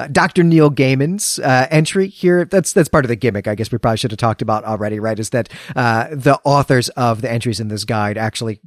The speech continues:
appear in the guide as these medical authorities.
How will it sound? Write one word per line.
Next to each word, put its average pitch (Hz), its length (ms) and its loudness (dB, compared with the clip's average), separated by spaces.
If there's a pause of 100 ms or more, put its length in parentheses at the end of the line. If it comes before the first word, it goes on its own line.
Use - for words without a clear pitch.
(140)
appear 139 320 -4 (140)
in 123 160 -2
the 117 80 -4
guide 113 440 -2
as 110 300 -6
these 107 180 -8
medical 113 360 -4
authorities. 101 540 -6